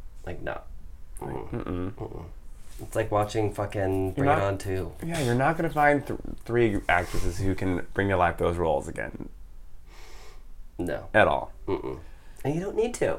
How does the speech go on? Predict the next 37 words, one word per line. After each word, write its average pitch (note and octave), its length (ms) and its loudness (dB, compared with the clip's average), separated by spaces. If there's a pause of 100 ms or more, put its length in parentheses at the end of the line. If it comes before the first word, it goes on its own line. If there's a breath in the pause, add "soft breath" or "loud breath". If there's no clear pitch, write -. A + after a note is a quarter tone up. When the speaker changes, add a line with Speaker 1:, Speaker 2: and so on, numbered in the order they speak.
Speaker 2:
No! C#3+ 720 12 (180)
They're F#3+ 140 12
still D4+ 240 12
alive C#4 720 12
Speaker 1:
<laughs> - 20 -2
Speaker 2:
and G3+ 260 12
we're D3+ 300 12
willing C4 300 12
to C#4+ 80 12
work. - 520 12
Speaker 1:
Yes. - 880 -2 (1200 loud breath)
Speaker 2:
Jesus. - 360 -10
Speaker 1:
Oh, B2+ 320 10
fuck A2 240 4
Hollywood. F2 460 -2 (140)
Okay, B2 460 12
so, C3 580 12
Speaker 2:
<laughs> - 640 -2
Speaker 1:
uh, A#2 540 10 (100)
s-, - 180 -4
I C3 100 8
guess F3 260 6 (120)
'cause, C3 200 2
just C3+ 180 6
'cause A#2 140 4
we G#2+ 100 8
always G2+ 220 6
shade G#2 200 4
Beyonce, F2+ 680 4
we'll G#2+ 340 6
throw A2+ 320 8
in G2+ 400 6
some G2+ 260 2
Beyonce F#2 380 2
shade F2+ 400 2
because F2+ 400 2
she's D#2+ 200 0